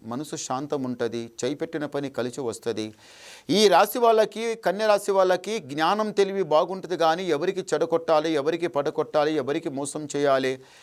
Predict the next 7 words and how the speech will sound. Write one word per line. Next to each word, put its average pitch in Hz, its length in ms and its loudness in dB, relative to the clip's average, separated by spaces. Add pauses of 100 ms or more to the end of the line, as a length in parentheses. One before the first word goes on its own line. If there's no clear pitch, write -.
(120)
అనేది 190 400 0 (260)
ఉండదు. 127 360 0 (360)
ఎవరికన్నా 214 520 4
మోసం 208 520 -4
చేసి, 196 200 2
ఎవరికన్నా 196 500 2
ఏమన్నా 185 420 0